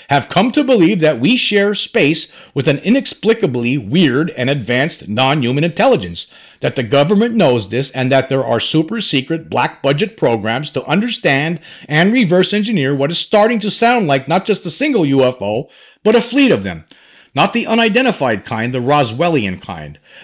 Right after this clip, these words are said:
They clearly seem to believe this, and they want the public to believe it. Grush isn't the only one. The Pentagon's former U F O hunter analyst, Lou Elizondo,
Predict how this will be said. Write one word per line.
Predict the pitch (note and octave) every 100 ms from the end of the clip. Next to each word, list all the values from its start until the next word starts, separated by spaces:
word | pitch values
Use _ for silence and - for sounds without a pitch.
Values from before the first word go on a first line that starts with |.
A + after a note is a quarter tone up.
| -
They | A#2
clearly | - D3+ F#3+ B3+
seem | A3+ G#3 G#3+
to | G3+
believe | G3+ G#3 D3 G#2+
this, | C#3 -
and | C3+ C3
they |
want | A#2+ B2+ G3+
the | D#3
public | - C#4 A#3+ D3
to | B2
believe | G2+ G2 F#2
it. | E2 -
Grush | C3 G#3 A#3
isn't | A3+ A#3
the | A3+ A3
only | B3 A3
one. | F#2+ E2+ - _ -
The | -
Pentagon's | - D#3+ G3 F#3+ G3 F3+
former | - F3+ G#3
U | F#3+ D3+ G3+
F | G3 E3+
O | F#3
hunter | E3+ F3+ F#3+ F#3
analyst, | - G3 D#3+ D3 -
Lou | C#3
Elizondo, | F3 G3 D#3+ C#3+ A#2+ B2 D3